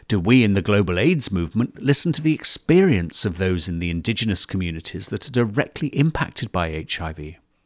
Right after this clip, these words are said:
And rarer still, do we ask those communities what their research and development needs are. All too often, we imagine that their needs are no different from anyone else,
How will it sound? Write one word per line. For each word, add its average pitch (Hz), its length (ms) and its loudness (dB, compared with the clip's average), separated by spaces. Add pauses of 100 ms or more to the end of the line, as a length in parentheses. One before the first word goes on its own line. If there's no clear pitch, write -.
(400)
And 117 260 0
rarer 123 300 6
still, 95 640 0 (300)
do 143 100 8
we 185 180 6 (140)
ask 170 460 6
those 98 220 2
communities 92 680 -2
what 156 220 -2
their 170 260 4
research 92 580 0
and 92 100 -2
development 82 460 -4
needs 82 340 -6
are. 76 260 -8 (840)
All 117 160 4
too 110 280 4
often, 85 340 -2 (420)
we 107 200 4
imagine 95 500 4
that 92 140 -2
their 92 160 0
needs 143 400 0
are 107 240 4
no 104 240 6
different 107 340 -2
from 123 140 4
anyone 131 320 4
else, - 360 -8